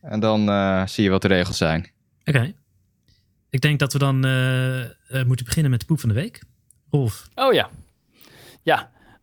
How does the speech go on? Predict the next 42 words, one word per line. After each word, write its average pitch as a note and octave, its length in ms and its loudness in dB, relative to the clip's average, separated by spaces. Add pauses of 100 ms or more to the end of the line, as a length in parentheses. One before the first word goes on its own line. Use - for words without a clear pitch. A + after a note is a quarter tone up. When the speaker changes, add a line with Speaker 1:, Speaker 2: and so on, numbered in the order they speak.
Speaker 3:
Ik C#3 160 -4
wou D3 220 4
jullie D3 220 2
iets C#3+ 160 -2
vertellen C#3+ 340 0
over C3+ 220 0
mijn, C3 280 0
eh, B2 680 0
favoriete D3+ 460 0
socialistische C#3+ 600 0
strijdlied. D3+ 680 0 (720)
Eh, B2 500 2
dat B2+ 160 -4
is B2+ 120 -8
gezongen C#3 320 -2
door, B2+ 240 2
eh, B2 600 0
een B2+ 120 -8
band D#3 300 -2
uit, B2+ 320 -2
eh, C3 80 0 (580)
Nijmegen. E3+ 720 2
Dat C#3 80 -4
is A#2+ 60 -10
een A#2 340 -6
berucht B2 320 -4
links B2 260 -2
bolwerk. D3+ 500 0 (420)
In D3+ 120 -8
de C3+ 60 2
jaren C3+ 180 4
zeventig. F3 540 2
Ze - 80 -2
heette C#3+ 180 -2
Bots. - 440 0
En C#3+ 140 -2
ze - 80 -6
zijn D3+ 120 4
Speaker 2:
Is D#3 60 4
het, C#3+ 80 2
Speaker 3:
vooral F#3+ 380 4
Speaker 2:
het - 100 -6